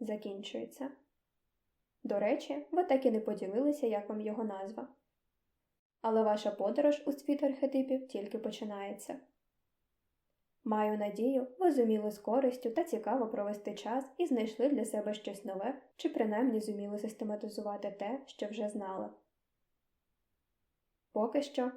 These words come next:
радо вітаю вас із формальним завершенням курсу. Вітаю, вітаю, вітаю! Адже, знаєте, важливі речі треба повторювати тричі. А тепер щодо згаданого на першому занятті фінального завдання.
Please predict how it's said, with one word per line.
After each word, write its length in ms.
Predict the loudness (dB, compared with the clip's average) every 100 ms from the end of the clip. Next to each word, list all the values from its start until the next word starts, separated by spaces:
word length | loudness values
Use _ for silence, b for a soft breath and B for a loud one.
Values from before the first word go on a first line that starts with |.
| -2
радо 300 | 0 4 4
вітаю 400 | 2 2 2 2
вас 160 | 0 -6
із 160 | -6 -2
формальним 500 | -2 0 0 0 0
завершенням 580 | 0 -2 -4 -6 -6 -6
курсу. 460 | -6 -8 -10 -12 -12 _ -8
Вітаю, 540 | -4 0 2 4 2 0 -6
вітаю, 480 | -4 2 2 2 -2
вітаю! 480 | -4 -4 -4 -6 -10 _ _ -4
Адже, 300 | -2 -2 -4
знаєте, 640 | -2 0 2 0 -2 -4
важливі 500 | -2 0 0 2 4
речі 460 | 6 4 2 -4 -6 0
треба 280 | 2 2 0
повторювати 640 | -2 0 0 0 0 -2
тричі. 480 | -2 -6 -6 -10 -12 -16 _ _ _ _ _ _ _ _ _ _ _ _ _ -2
А 120 | -2
тепер 420 | 0 2 2 2
щодо 320 | -2 2 4 4
згаданого 520 | 4 4 4 2 0
на 100 | 0
першому 420 | -2 -4 -4 -2
занятті 460 | -2 -2 -2 0 -2
фінального 520 | 0 -2 -2 -4 -2
завдання. 560 | -2 -2 -4 -4 -8